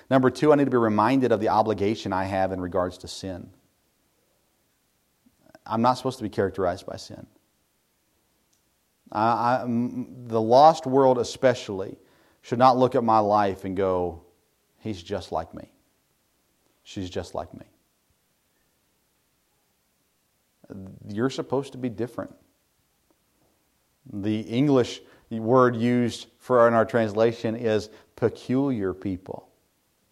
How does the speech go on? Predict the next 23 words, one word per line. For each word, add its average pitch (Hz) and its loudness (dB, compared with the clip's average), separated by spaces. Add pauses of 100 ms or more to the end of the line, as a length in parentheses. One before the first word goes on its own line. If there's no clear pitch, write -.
(1200)
Different. 151 -4 (2500)
Understand 127 0
your 113 6
obligation 104 2 (380)
in 104 -6
regards 98 2
to 92 -6
sin. 92 -6 (720)
And 110 -2
then 113 0 (380)
remember 123 2
there 131 4
are 120 2
two 139 -2
sides, 135 -2
and 101 -2
you 110 -2
can 117 0
only 127 2
be 131 -2
on 104 -2
one 113 -2
side. 135 -8